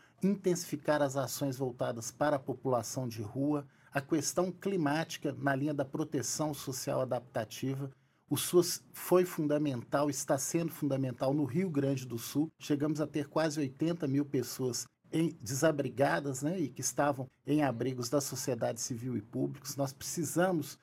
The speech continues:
é, preparar melhor os municípios para essa nova realidade climática. Temos uma agenda de formação, de educação permanente, de apoio técnico aos municípios.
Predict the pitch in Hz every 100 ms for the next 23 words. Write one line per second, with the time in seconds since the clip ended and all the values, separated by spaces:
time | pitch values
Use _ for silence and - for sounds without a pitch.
0 | _ _ _ 143 139 131 - - 185 180
1 | 165 131 165 160 151 123 131 139 123 147
2 | 151 135 - - 175 175 120 - - 131
3 | 131 135 - 127 135 127 123 120 110 135
4 | 127 117 117 120 104 107 - _ - 139
5 | 127 127 147 - 135 - 180 190 - -
6 | - 165 160 147 110 156 175 151 139 -
7 | - 180 170 135 - - 151 143 139 135
8 | - 135 - 151 147 143 131 127 117 135
9 | 139 - - - 139 143 - 156 143 -
10 | 147 147 143 131 120 135 117 135 123 117
11 | - 147 143 - -